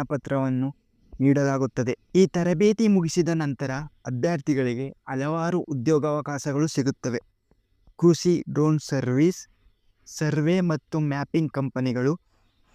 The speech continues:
logistic and delivery ಕ್ಷೇತ್ರ, film and media production, ಸ್ವಂತ ಡ್ರೋನ್ ಬಿಸಿನೆಸ್ ಆರಂಭಿಸುವ ಅವಕಾಶ. ಇದರಿಂದ ನಿಮ್ಮ ಭವಿಷ್ಯದಲ್ಲಿ ಉತ್ತಮ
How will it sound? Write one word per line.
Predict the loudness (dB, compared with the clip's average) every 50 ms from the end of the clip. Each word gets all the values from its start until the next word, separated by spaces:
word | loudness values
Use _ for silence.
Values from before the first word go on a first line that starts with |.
| _ _ _ -4
logistic | -4 -2 0 0 0 0 0 0 0 0 -2 -2 -2 -8 -8 -6 -4
and | -4 -2 0
delivery | 0 2 2 2 2 2 2 0
ಕ್ಷೇತ್ರ, | 0 -2 -2 -4 -4 -4 -4 -6 -4 -4 -6 -8 _ _ _ _ _ -20 -18 -18 -18 _ _ _ -18 -8 -2 0
film | 2 4 4 4 2
and | -2 -4 -8 -8 -6 -6 -6 -6 -6 -2 0
media | 2 2 4 4 2 2
production, | 0 -2 -2 -2 -2 -2 -4 -6 -6 -4 -4 -4 -4 -6 -8 _ _ _ _ _ _ _ _ _ _ _
ಸ್ವಂತ | -10 -6 -4 -2 -2 -2 -2 -2 -2 -4
ಡ್ರೋನ್ | -2 -2 0 0 2 0 0 -4 -4 -2
ಬಿಸಿನೆಸ್ | -2 -2 0 0 0 0 0 -2 -6 _ _ _ _ -20 -20 _ _ _ -8
ಆರಂಭಿಸುವ | -6 -4 -2 0 2 2 2 2 2 0 -2 -2
ಅವಕಾಶ. | -2 -2 -2 -2 -2 -2 -2 -4 -4 -4 -4 -6 -8 -10 _ _ _ -20 -18 -14 -6 -2 2 2 2 2 0 _ _ _ 0
ಇದರಿಂದ | 2 4 6 6 6 6 6 4 4
ನಿಮ್ಮ | 4 4 4 2 2 0 -2 0 2
ಭವಿಷ್ಯದಲ್ಲಿ | 4 6 6 4 4 2 2 4 4 2 2 0 -2 -4 _ -8
ಉತ್ತಮ | -8 -6 _ -2 -2 0